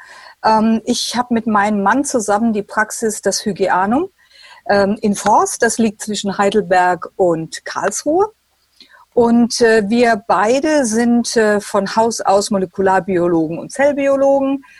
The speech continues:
und wir sind Heilpraktiker. Und, äh, wir haben eine Praxis gegründet, weil wir der Meinung sind, dass zwischen der Molekularbiologie und der Medizin, dass das eigentlich eine ganz gute Möglichkeit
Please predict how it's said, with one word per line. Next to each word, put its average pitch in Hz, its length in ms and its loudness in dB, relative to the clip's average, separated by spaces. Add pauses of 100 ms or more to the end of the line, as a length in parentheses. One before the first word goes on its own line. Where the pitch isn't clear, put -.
(200)
und 240 200 0
wir 226 100 -2
sind 214 180 -2
Heilpraktiker. - 680 -8 (560)
Und, 220 440 2
äh, 208 300 2
wir 208 600 0
haben 202 300 0
eine 180 300 -2
Praxis - 680 -4
gegründet, 226 600 0
weil 196 160 2
wir 196 100 2
der 180 120 2
Meinung 190 420 0
sind, 196 360 -4
dass 185 280 -2
zwischen 185 680 -4 (520)
der 185 100 2
Molekularbiologie 226 1040 0
und 190 80 0
der 180 100 0
Medizin, 214 640 -4
dass 190 200 -2
das 170 180 -4
eigentlich 180 340 -2
eine 151 100 -10
ganz 175 340 -6
gute 175 500 -4 (440)
Möglichkeit 175 880 -4